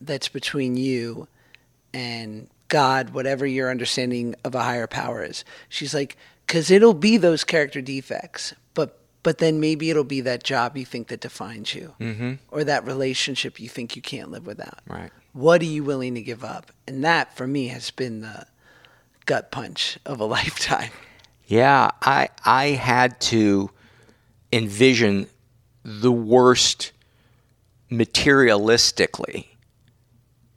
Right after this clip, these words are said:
Speaker 2: situation, and I suppose health-wise as well, and ask myself,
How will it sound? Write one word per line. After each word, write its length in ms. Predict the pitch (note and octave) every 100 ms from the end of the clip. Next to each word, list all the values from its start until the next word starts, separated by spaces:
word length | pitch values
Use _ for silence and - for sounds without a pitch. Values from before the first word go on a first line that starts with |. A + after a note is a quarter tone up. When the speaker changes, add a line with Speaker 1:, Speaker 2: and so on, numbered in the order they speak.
| _ -
Speaker 2:
situation, 840 | - - A2 G#2+ F#2+ E2 - F#2+
and 120 | B2+
I 60 | C#3
suppose 380 | B2+ A2+ A#2+ G#2+
health-wise 760 | - A2+ A2 - E2 - - -
as 160 | F2 E2+
well, 300 | F#2 E2 E2+
and 100 | F2
ask 360 | G2 G2 -
myself, 580 | F2+ E2 - E2 C2+ -